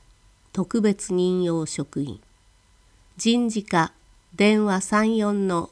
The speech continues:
五五一八。資格要件、言語聴覚士資格。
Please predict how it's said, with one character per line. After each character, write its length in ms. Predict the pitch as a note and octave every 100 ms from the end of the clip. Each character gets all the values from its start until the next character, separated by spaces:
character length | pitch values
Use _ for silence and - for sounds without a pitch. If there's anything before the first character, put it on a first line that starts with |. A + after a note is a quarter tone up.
| G3
五 260 | G#3 A#3
五 300 | G3+ A3 E3
一 300 | C3+ C3 -
八。 420 | D3 E3 - - - _ _ - - _ _ _
資 180 | - -
格 340 | B3 A#3+ A#3+
要 240 | A3 G3 E3
件、 360 | - C#3+ C#3+ - _ _ _ -
言 320 | G#3 B3 B3
語 140 | A#3
聴 280 | A3+ A3+ A3
覚 320 | A3 G3 -
士 360 | G3 - C#3 -
資 180 | - -
格。 360 | - B2+ -